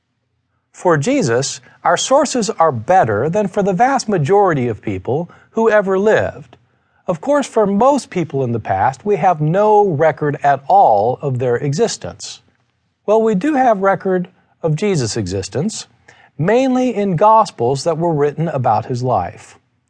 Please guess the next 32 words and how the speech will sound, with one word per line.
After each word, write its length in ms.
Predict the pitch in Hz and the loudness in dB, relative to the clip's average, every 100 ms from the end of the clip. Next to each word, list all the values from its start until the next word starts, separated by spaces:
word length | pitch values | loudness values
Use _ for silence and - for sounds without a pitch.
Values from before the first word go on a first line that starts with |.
| _ _ _ _ _ _ - | _ _ _ _ _ _ -10
The 80 | 175 | -2
term 260 | 311 330 | 0 0
gospel 540 | 175 175 170 - 117 127 | 4 4 4 2 -6 -6
comes 340 | - 165 160 | -4 -4 -4
from 380 | - 147 135 135 135 - - | -2 0 0 -2 -6 -20 -10
a 80 | 139 | -6
Greek 380 | 131 160 185 - | -4 -2 -4 -4
word 400 | 117 101 123 180 - _ _ | -2 0 -2 -6 -14 _ _
which 240 | 170 165 180 | -6 -4 -4
means 480 | 185 185 185 165 - - 123 | -2 -2 -2 -4 -10 -6 -2
good 400 | 185 190 170 131 - | 2 2 2 -4 -4
news. 680 | 151 135 92 87 - - - _ _ _ _ _ _ _ _ _ _ _ _ _ - | 0 0 -2 -6 -12 -16 -18 _ _ _ _ _ _ _ _ _ _ _ _ _ -6
These 200 | 220 262 | -2 0
books 300 | 147 180 170 | 2 2 2
are 100 | 160 | -2
called 400 | - 156 135 127 | 0 2 2 2
good 260 | 160 143 117 | -2 -2 -2
news 440 | 101 98 147 202 | -2 -2 -2 -4
because 420 | 196 - 165 147 | -6 -2 0 0
they're 140 | 143 127 | 0 2
written 300 | 170 233 208 | 0 0 0
by 120 | 185 | -2
Christians 580 | - 117 87 - 175 - | -4 -8 -8 -6 -6 -6
to 100 | 160 | -6
proclaim 480 | 160 156 185 180 180 | -6 -2 0 2 0
the 100 | 156 | -2
good 300 | 123 151 113 | -2 -2 -2
news 400 | 107 104 113 - | -2 -2 -4 -6
of 240 | 131 113 | -6 -6
Jesus' 440 | 120 139 127 131 | -4 -4 -2 -4
life, 440 | 127 117 117 117 - | 0 2 2 -2 -8
teachings, 640 | 110 98 - 104 107 - | -8 -6 -6 -8 -8 -12